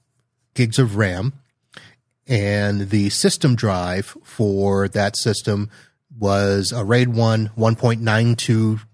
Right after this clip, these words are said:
terabyte or two terabyte, uh, solid state drive. And then I did two sets of raid one four terabyte drives, and I did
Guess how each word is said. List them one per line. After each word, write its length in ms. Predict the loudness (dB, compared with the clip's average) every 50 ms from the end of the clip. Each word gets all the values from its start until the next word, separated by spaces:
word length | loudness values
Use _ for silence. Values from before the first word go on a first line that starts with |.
| _ -4
terabyte 640 | 0 0 2 2 2 0 0 0 -2 -2 -4 -4
or 140 | -6 -6 -6
two 220 | -6 -4 -2 -2
terabyte, 580 | 0 2 2 2 2 0 0 0 -2 -2 -4 -8 _ _ -20 -20 _ _ _ _ _
uh, 160 | -6 -4 -4 -2
solid 340 | -2 0 0 0 0 -2
state 240 | 0 0 0 0 0
drive. 500 | 0 -4 -4 -4 -6 -8 -10 -12 -14 -18 _ _ _ _ _ _ _ _ _ _ _ _ _ -4
And 180 | -4 -2 0
then 180 | 0 0 0 0
I 220 | 0 0 0 -2
did 540 | -2 -2 -2 0 0 2 2 0 0 -2 -4 -10 _ _ _ _ _ _ _ _ _ _ _
two 260 | -6 -2 0 0 0
sets 760 | 0 -2 -2 -2 0 0 -2 -2 -4 -6 -8 -8 -8 -10 -12 -16 _ _ -6
of 420 | -4 -2 0 0 -2 -2 -2 -4
raid 300 | -2 0 2 2 2 2
one 400 | 0 -2 0 0 0 0 -2 -2
four 280 | -4 0 2 2 2 2
terabyte 520 | 0 -2 -2 0 0 0 -2 -2 -4 -4
drives, 500 | -6 -6 -6 -6 -6 -6 -8 -8 -8 -6
and 140 | -4 -4 -2
I 100 | -4 -4
did 420 | -4 -4 -4 -2 -2 -2 -2 -4